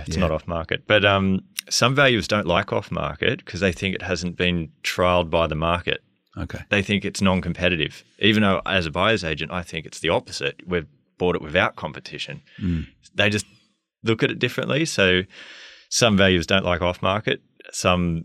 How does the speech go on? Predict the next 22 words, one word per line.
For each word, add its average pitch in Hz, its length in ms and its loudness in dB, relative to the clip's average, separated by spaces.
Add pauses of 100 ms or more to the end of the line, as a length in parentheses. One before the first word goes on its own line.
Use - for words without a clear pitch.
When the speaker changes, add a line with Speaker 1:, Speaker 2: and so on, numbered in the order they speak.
(160)
Speaker 1:
respect 92 480 0
an 98 60 0
off-market 104 580 -2
because - 240 -4
it's 139 160 -2
all 156 140 0
to 131 120 -8
do 95 160 2
with, 85 200 0 (300)
you 90 140 -10
know, 71 100 -10 (100)
the 92 80 -4
cap 82 260 -2
rate 82 300 2
and 85 220 -2
the 82 180 -2
square 85 320 -2
metre 82 220 -4
rate 82 200 0
on 85 80 -4
the 85 60 -4
rent. 95 220 0